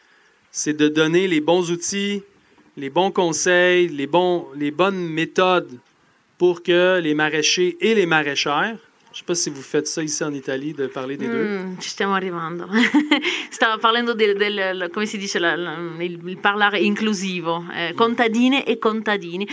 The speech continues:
Speaker 2: Quindi dice che racconterà la sua storia, eh, ma che la cosa importante che fanno all'istituto che hanno creato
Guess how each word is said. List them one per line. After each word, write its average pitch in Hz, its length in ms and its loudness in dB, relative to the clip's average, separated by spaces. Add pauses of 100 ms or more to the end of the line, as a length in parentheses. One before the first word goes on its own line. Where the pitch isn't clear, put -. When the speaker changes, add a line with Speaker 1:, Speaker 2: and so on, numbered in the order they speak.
(160)
Speaker 2:
Quindi 262 180 4
dice 277 220 0
che 226 200 2
racconterà 247 500 4
la 233 100 0
sua 226 220 2
storia, 262 640 2 (200)
eh, 170 380 0
ma 190 220 2
che 202 300 0
la 185 140 0
cosa 208 300 -2
importante 208 540 -2
che 190 120 2
fanno 196 240 2
all'istituto 202 600 0
che 196 120 -2
hanno 180 200 0
creato 214 440 2